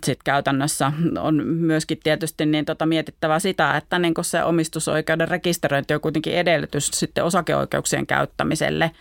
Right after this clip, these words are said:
Elikkä yhtiökokoukseen osallistumisen osalta ja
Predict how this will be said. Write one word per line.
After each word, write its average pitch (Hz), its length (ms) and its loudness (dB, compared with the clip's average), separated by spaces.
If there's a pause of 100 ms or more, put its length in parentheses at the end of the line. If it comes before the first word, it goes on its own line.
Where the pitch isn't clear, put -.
(160)
Elikkä - 460 -2 (100)
yhtiökokoukseen 185 880 -2
osallistumisen 202 880 0
osalta 208 560 0 (420)
ja 175 340 0